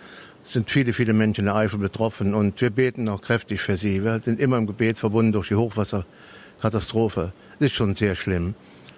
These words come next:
Aber das Vertrauen ist noch da, dass irgendwann wieder alles,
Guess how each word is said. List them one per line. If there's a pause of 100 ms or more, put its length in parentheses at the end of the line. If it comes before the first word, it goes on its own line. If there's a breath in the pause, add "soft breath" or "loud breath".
(160)
Aber (120)
das
Vertrauen
ist
noch
da,
dass
irgendwann
wieder
alles,